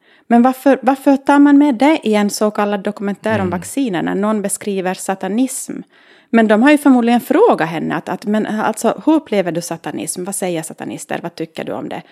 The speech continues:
Speaker 1: Och så har hon sagt det. Jag, jag vet inte, men jag gissar ju, varför skulle man annars börja prata om satanismen?
Speaker 2: Mm.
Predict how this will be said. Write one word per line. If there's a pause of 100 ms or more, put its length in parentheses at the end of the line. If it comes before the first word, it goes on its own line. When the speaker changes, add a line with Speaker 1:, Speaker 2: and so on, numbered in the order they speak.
Speaker 1:
Och
så
har
hon
sagt
det.
Jag,
jag
vet
inte,
men
jag
gissar
ju,
varför
skulle
man
annars
börja
prata
om
satanismen?
Speaker 2:
Mm.